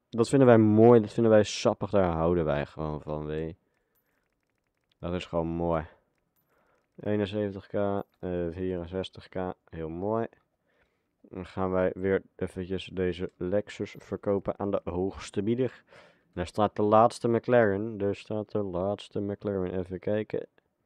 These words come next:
Daar wordt nog een beetje gehamerd. De laatste McLaren rolt hier de trein af. En dan krijgen we nou... Eventjes dat er mooi gelast gaat worden. Oh,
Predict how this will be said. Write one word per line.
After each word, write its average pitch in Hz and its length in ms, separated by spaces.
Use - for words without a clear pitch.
Daar 101 160
wordt 98 160
nog 98 140
een 101 80
beetje 98 280
gehamerd. 107 680
De 95 80
laatste 98 400
McLaren 95 640
rolt 98 340
hier 101 220
de 104 320
trein 123 380
af. 117 360
En 95 460
dan 87 180
krijgen 87 460
we 87 60
nou... 95 380
Eventjes 95 480
dat 95 120
er 98 80
mooi 98 220
gelast 104 400
gaat 113 120
worden. 113 380
Oh, 82 260